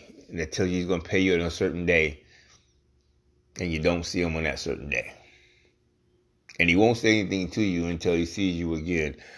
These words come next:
but he's hoping not to run into you again, and he tries his best not to run into you again, 'cause he knows he owes you money. That's the equivalent of Joe Biden, the president, right now, to us black people. I am not impressed. I am happy.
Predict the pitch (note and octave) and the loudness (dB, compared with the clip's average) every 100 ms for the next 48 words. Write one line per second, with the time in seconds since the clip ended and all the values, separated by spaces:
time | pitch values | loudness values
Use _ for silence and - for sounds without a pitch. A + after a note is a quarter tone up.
0 | - - F#2+ F2 A2 A2+ E2+ F#2+ A2 - | -12 0 0 4 4 4 2 2 2 0
1 | F#2 F2+ E2+ - F2 E2 D#2 D2+ F2+ D#2+ | -4 -4 -4 -4 -2 0 -2 0 0 0
2 | D2 - - - F2+ E2+ G2 F#2+ - D#2+ | -4 -10 -18 -10 -8 0 4 4 4 -2
3 | F#2+ F2 - D#2 - D#2+ D2+ D#2+ D#2 D2+ | 2 2 0 -6 -4 -6 -6 -6 -6 -4
4 | D2 D#2 D2 C#2+ - - - F#2+ G2+ G#2+ | -6 -4 -6 -8 -16 -20 -8 -4 2 4
5 | G#2+ G2 G2 F2 F2 E2 C2+ - - _ | 6 6 6 2 -4 -4 -6 -10 -20 _
6 | - A2 A2 F#2 - G2 E2+ D#2 E2 E2+ | 4 4 4 -2 -2 -2 -2 -2 0 0
7 | E2 D#2+ D#2 C#2+ - D#2+ C#2+ C2 B1+ - | 2 2 0 -4 -6 -4 -4 -8 -8 -8
8 | C2 B1+ C#2 - D2 C2 C2 - - C#2 | -10 -12 -14 -8 -8 -6 -8 -10 -14 -18
9 | - - - - _ - D2+ C2+ D2+ G2 | -18 -20 -20 -20 _ -4 -4 0 4 6
10 | A2+ A2 G#2 A2 - - - - - - | 6 6 6 8 10 12 12 10 6 2
11 | - B5+ B5+ B5+ B5+ - - - _ _ | -2 -8 -14 -18 -20 -20 -20 -20 _ _
12 | _ _ _ _ _ _ - D2+ C#2+ C#2 | _ _ _ _ _ _ -8 -6 -6 -4
13 | E2+ F2+ G#2+ A2 | 0 0 2 -2